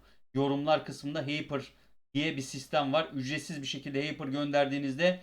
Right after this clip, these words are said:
videoyu ön plana çıkmasını, keşfete çıkmasını sağlayabilirsiniz arkadaşlar.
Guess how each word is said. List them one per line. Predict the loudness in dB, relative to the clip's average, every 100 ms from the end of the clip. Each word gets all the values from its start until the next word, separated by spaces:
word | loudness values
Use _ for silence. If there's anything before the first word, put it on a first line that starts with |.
| -10 _ -16 -6
videoyu | -4 0 2 2
ön | 2 0
plana | 0 0 0
çıkmasını, | -2 -4 -6 -4 0 0 -2 -8 _
keşfete | 0 0 -2 -4 -4
çıkmasını | -4 -4 -6 -6
sağlayabilirsiniz | 2 4 4 4 0 -2 -2 0
arkadaşlar. | 0 0 -2 -2 -6